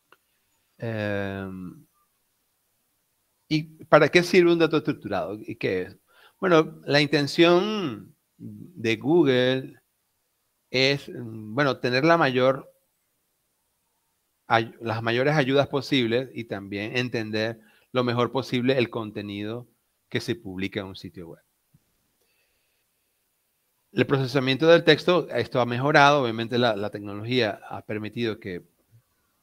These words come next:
por machine learning o aprendizaje, ¿verdad? Eh, pues un ordenador cada vez es más, le es más fácil entender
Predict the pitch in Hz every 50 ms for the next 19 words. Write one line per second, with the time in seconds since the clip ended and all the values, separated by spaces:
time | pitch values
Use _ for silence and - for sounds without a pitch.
0 | _ _ _ - - _ _ 95 92 92 92 85 82 85 - - 107 98 98 95
1 | 101 110 117 123 117 117 113 113 113 110 113 113 104 95 90 87 87 87 - 104
2 | 95 92 92 85 - 107 104 101 98 110 98 92 95 101 113 113 - _ _ _
3 | _ _ _ _ _ _ - 104 101 101 101 98 95 92 92 92 90 90 87 85
4 | 85 90 90 - _ _ _ _ _ 104 95 92 - _ _ _ _ _ _ _
5 | _ _ _ _ _ _ _ _ _ - 120 123 120 123 120 120 113 117 120 127
6 | 127 117 110 - 110 104 104 110 110 107 107 - _ _ _ _ _ _ _ _
7 | _ _ - 110 101 92 101 107 113 - - _ _ _ _ _ _ _ _ _
8 | _ _ _ _ _ _ - 139 110 104 101 - 107 107 107 104 107 110 110 120
9 | 131 123 139 139 123 - 117 110 107 110 107 110 107 104 101 104 101 107 104 104
10 | 110 107 110